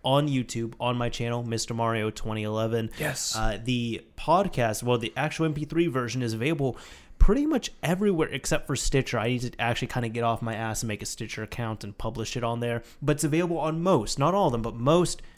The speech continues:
Speaker 1: major podcasting platforms, including Spotify. I
Speaker 2: Even
Speaker 1: talked about that. I
Speaker 2: Spotify!
Speaker 1: put the shit on Spotify.
Speaker 2: Now, I don't know anyone who listens to podcasts on Spotify personally, but if you do, let us know. I would actually like to hear, like,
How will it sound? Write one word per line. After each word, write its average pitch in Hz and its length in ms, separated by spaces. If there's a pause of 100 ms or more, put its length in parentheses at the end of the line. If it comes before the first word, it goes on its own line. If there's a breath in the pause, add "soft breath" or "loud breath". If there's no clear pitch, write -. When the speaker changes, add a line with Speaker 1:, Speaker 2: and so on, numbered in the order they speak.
Speaker 1:
major 147 260
podcasting 147 560
platforms, 127 440
including 151 420
Spotify. 220 580
I 285 160
Speaker 2:
Even 294 160
Speaker 1:
talked 285 240
about 294 360
that. 285 260
I 254 340
Speaker 2:
Spotify! 262 220
Speaker 1:
put 233 80
the 214 80
shit - 340
on 175 240
Spotify. 147 920
Speaker 2:
Now, 156 120
I 175 40
don't 202 100
know 190 140
anyone 180 320
who 160 140
listens 151 400
to 139 100
podcasts 131 520
on 117 80
Spotify 110 400
personally, 104 380 (140)
but - 480 (760)
if 147 140
you 220 100
do, 202 380 (600)
let 240 200
us 294 180
know. 156 480
I 156 120
would 208 160
actually 175 280
like 160 180
to 147 80
hear, 143 360
like, 120 420